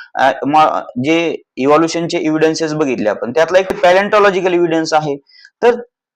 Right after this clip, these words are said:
त्याची जी स्पेलिंग आहे ती बरोबर लिहिली पाहिजे, चुकवली नाही पाहिजे. तसंच आपण बायोटेक्नॉलॉजी मध्ये जर बघितलं तर वेगवेगळे मायक्रो ऑर्गॅनिझम, सूक्ष्मजीव दिलेत आपल्याला,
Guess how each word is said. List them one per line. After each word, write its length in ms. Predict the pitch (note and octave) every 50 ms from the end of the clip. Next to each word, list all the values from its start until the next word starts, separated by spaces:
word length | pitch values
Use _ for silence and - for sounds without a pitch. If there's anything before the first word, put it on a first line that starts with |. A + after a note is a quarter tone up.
| _ _ _ _ _ _ _ -
त्याची 320 | C3 C3 C3+ B2+ - G#3
जी 140 | G3+ G3 A3+
स्पेलिंग 460 | G#3 - - G#3+ G#3+ G#3+ G#3+ G#3+ G#3
आहे 380 | G#3 G3 F3+ D3+ G#2+ G2 C#3+ C#3+
ती 240 | B2 _ - D3 D3+
बरोबर 400 | C#3 D3 D#3 D#3+ E3 D#3+ E3 D3+
लिहिली 300 | D3+ C#3+ C3 A#2 A2 G2+
पाहिजे, 260 | G2 G2+ G#2+ G#2+ G#2+ -
चुकवली 340 | F3 F3 F3 F3+ F3 E3+ D#3
नाही 160 | D3 C3+ A#2
पाहिजे. 240 | G#2+ G#2+ G#2+ A2 A#2+
तसंच 240 | B2+ E3 E3 G3 G#3
आपण 200 | F3+ G3+ G3 E3
बायोटेक्नॉलॉजी 640 | F#3 F#3+ F#3+ G3 F#3+ G3 F#3 F#3+ G3 G3 G3 F3
मध्ये 220 | F#3+ F#3+ F#3+ F#3 F#3
जर 160 | F3 F#3 F3
बघितलं 420 | F3+ F3+ F3+ D#3+ C#3+ B2 A2+ G2+ F2+ - _ - - - _ -
तर 60 | D#3
वेगवेगळे 400 | E3 E3+ F#3+ G3 F#3+ F#3+ F#3+ G3
मायक्रो 380 | G3 F#3+ F#3 F#3 F3+ F3 F3+ F3+
ऑर्गॅनिझम, 520 | E3 F3 E3 D3 D#3 D3+ D3 C3 C#3+ D3
सूक्ष्मजीव 520 | D3 - E3 D3+ E3+ E3 D#3+ D#3 C#3 C#3 C3
दिलेत 280 | B2+ B2 A#2 A#2 A2+ -
आपल्याला, 340 | G#2 G2 - G#2 G2+ F#2 F#2